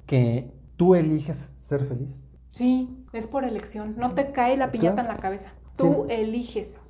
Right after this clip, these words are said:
Speaker 2: ser feliz, porque como dicen, sí, aquí hay algo que hace feliz a alguien, pero esto mismito a, lo hace infeliz a este otro de acá.
Speaker 1: Entonces no eliges eso porque eso no te hace feliz, eliges las cosas que te hacen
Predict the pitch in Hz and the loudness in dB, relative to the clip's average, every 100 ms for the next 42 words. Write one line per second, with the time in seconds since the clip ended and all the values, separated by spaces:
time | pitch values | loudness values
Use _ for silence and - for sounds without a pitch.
0 | - - 202 208 185 180 220 - 214 202 | -14 -8 -8 -6 -8 -6 -6 -6 -8 -6
1 | 190 190 190 202 190 180 214 214 - 214 | -4 -4 -4 -6 -8 -6 -6 -6 -4 -4
2 | 214 247 269 277 262 269 269 247 247 254 | 0 4 4 6 4 2 -2 -4 -6 -8
3 | 226 226 240 214 220 220 277 262 233 247 | -8 -6 -6 -4 -4 -4 -4 0 0 0
4 | 415 440 453 427 392 392 508 - - - | -2 -2 -2 -2 -2 2 0 0 -10 -4
5 | 247 240 254 269 302 254 262 277 269 262 | -2 2 0 0 -2 0 -2 -4 -6 -6
6 | 262 254 190 - - - 127 131 127 123 | -4 -4 -6 -12 -18 -6 2 4 6 6
7 | 123 131 123 131 131 135 - 113 120 110 | 4 2 2 4 2 0 -2 -2 -2 -4
8 | 113 113 170 220 127 120 160 151 - 139 | -6 -2 0 0 0 0 2 0 0 0
9 | 131 165 160 - - 123 127 117 120 135 | 4 4 2 -6 -2 -2 0 2 4 4
10 | 135 143 139 | 4 0 -2